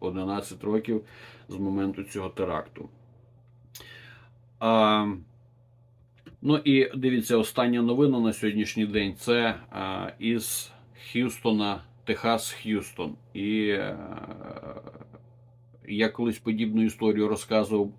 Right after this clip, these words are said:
з Огайо, коли мама залишила своє немовля і поїхала на відпустку там на десять днів. Дитина п-, померла. Тут, е, історія закінчилася не так трагічно.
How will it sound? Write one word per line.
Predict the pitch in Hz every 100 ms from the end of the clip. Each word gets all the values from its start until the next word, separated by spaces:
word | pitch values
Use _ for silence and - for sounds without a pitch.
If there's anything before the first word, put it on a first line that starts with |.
| -
з | 107 107
Огайо, | 110 139 151 117
коли | - 104 107
мама | 101 110 107 101 98 -
залишила | 104 104 110 107 107 101
своє | 101 104 101 98
немовля | 101 104 104 120 151 147
і |
поїхала | 110 104 107 - 98 95
на | 95 92 90 90 87 85 82 90
відпустку | 101 92 113 107 - 101
там | 92 92
на | 92
десять | 98 98 104
днів. | 123 160 160 - - - - -
Дитина | 104 113 127 117 110
п-, | - -
померла. | 123 123 147 165 165 160 151 - - - -
Тут, | 156 160 147 -
е, | 123 120 117 117
історія | - - 147 131 135 127
закінчилася | 113 117 135 123 123 127 - 135 127
не | 131 123 143 143
так | - 120 110
трагічно. | - 120 110 139 180 - 190 190